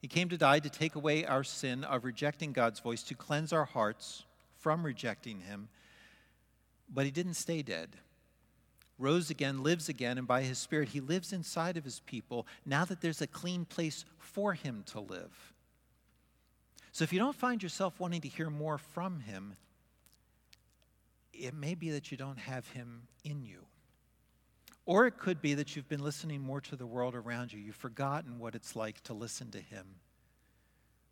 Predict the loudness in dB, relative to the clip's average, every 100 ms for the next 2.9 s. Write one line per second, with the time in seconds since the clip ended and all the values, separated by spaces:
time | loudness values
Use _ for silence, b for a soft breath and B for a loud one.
0 | _ 0 2 2 0 -6 -6 -8 -8 -6
1 | -4 -4 -6 -6 -8 -6 -8 -10 -10 -8
2 | -6 -6 -6 -8 -6 -8 -12 -18